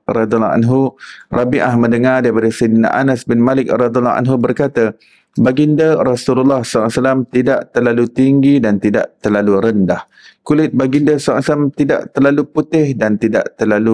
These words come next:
gelap hitam. Rambut baginda tidak terlalu kerinting bergulung dan tidak terlalu lurus kaku. Allah Ta'ala mengangkat baginda menjadi Rasul ketika usia baginda empat puluh tahun.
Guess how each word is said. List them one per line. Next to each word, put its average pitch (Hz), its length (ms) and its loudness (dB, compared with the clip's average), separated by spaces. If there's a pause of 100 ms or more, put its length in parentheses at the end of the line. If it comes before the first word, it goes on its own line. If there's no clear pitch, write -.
(100)
gelap 98 400 0
hitam. 101 400 -4 (800)
Rambut 156 320 0
baginda 151 480 2
tidak 143 400 -2
terlalu 143 320 2
kerinting 147 640 0
bergulung 143 560 2
dan 113 160 0
tidak 107 320 0
terlalu 110 320 0
lurus 107 560 0
kaku. 98 480 -4 (560)
Allah 135 220 0
Ta'ala 147 420 0
mengangkat 143 560 0
baginda 143 480 0
menjadi 135 400 2
Rasul 143 460 0
ketika 123 340 -2
usia 113 400 2
baginda 107 480 2
empat 104 480 -2
puluh 104 240 -2
tahun. 98 480 -2